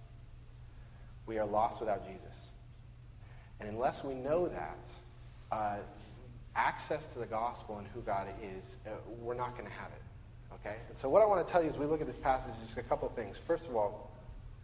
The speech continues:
that only the lost draw near to Jesus.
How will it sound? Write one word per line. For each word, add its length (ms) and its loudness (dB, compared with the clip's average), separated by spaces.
that 100 6
only 360 8
the 120 4
lost 680 6
draw 300 6
near 460 -2
to 80 -8
Jesus. 560 -12